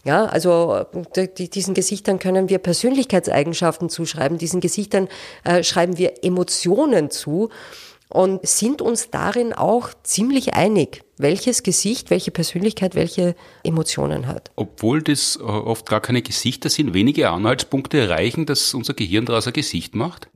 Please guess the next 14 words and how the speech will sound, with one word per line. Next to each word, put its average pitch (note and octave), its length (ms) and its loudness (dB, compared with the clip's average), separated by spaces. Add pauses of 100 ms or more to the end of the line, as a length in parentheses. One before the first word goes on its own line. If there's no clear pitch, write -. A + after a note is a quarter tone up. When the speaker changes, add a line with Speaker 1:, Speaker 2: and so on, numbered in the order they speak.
Speaker 1:
Genau, D#3 340 4
also D#3+ 220 0
da E3+ 100 0
gibt's, E3 300 -6
ähm, D#3+ 480 0
sehr G3+ 260 0
tolle G3 240 2
Forschung, F#3+ 460 0
zum F3+ 140 0
Beispiel D#3+ 280 0
von D#3 380 -4
Richard F3 420 0
Koss, - 560 -2
der F3+ 240 -4